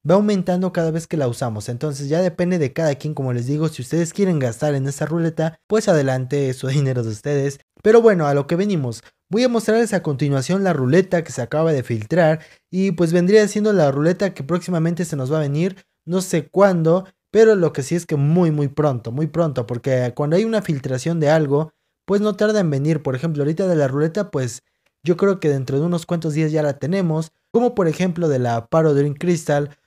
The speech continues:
pues cuando lo subí la filtración ese mismo día llegó. Entonces, como les digo, a veces las filtraciones llegan rápido y pues lo que es en el caso de la ruleta yo creo que rápido va a llegar.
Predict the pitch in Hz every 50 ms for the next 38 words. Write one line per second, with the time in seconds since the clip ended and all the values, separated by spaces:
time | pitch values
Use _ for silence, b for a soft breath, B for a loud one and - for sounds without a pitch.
0 | b b _ - 170 175 185 185 185 185 - 156 139 135 131 131 127 127 - 139
1 | 175 190 196 190 190 170 151 139 143 131 131 123 131 151 170 170 170 175 170 -
2 | 160 165 175 160 165 156 135 139 160 160 143 127 123 123 113 131 156 170 170 160
3 | - _ _ _ _ _ _ - - 185 180 160 202 196 185 175 180 - - 147
4 | 139 131 131 139 143 180 165 139 135 131 143 175 170 - 208 185 165 151 147 131
5 | - 135 127 123 - 170 165 156 135 135 160 156 147 139 139 165 160 151 - 151
6 | 147 147 156 156 B B B B B - - 226 214 - 226 226 214 208 208 165
7 | - 185 185 185 220 208 190 156 - 170 175 175 202 190 175 160 143 127 123 127
8 | 139 156 165 170 170 165 175 165 170 190 190 185 185 - - 139 127 131 147 160
9 | 156 147 - 147 139 135 127 131 127 120 117 107 101 92 90